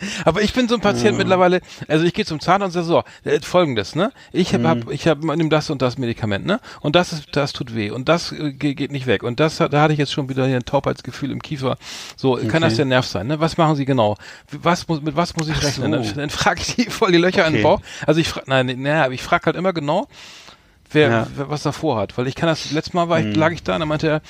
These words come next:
Speaker 1: dann hat er den Zahn operiert, da den kaputten, hat die, die Wurzel rausgefummelt da, ne?
Speaker 2: Mhm.
Speaker 1: Hier, die, hier ist die Wurzel und dann, und dann hat er irgendwie noch weiter, dann, das war irre lange, anderthalb Stunden und dann sagt er auf einmal,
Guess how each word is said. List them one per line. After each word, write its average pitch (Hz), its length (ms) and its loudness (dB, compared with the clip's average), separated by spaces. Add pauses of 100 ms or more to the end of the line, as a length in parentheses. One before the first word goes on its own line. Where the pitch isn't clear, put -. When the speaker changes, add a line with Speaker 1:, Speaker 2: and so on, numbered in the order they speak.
(540)
Speaker 1:
dann 151 140 4
hat 147 160 6
er 160 80 6
den 151 160 2
Zahn 160 300 2
operiert, 139 420 0
da 208 100 2
den 196 160 -2
kaputten, 185 460 -2
hat 139 80 -2
die, 135 140 0
die 123 120 -6
Wurzel 147 300 0
rausgefummelt 160 1900 -2
da, 190 140 4
ne? 175 160 2 (480)
Speaker 2:
Mhm. 104 200 -2
Speaker 1:
Hier, 143 140 4
die, 135 100 0
hier 139 80 0
ist 139 100 -6
die 117 120 -2
Wurzel 165 320 -2
und 160 80 -2
dann, 147 120 4 (100)
und 147 60 -2
dann 147 140 4
hat 156 100 4
er 156 100 4
irgendwie 139 240 -6
noch 139 260 -4
weiter, 165 200 0
dann, 127 160 -6
das 110 200 -8
war - 140 -4
irre 175 180 2
lange, 160 260 4 (180)
anderthalb 143 240 -6
Stunden 160 260 -8
und 156 60 -2
dann 147 140 -2 (360)
sagt 160 220 2
er 165 60 4
auf 143 40 2
einmal, 160 240 4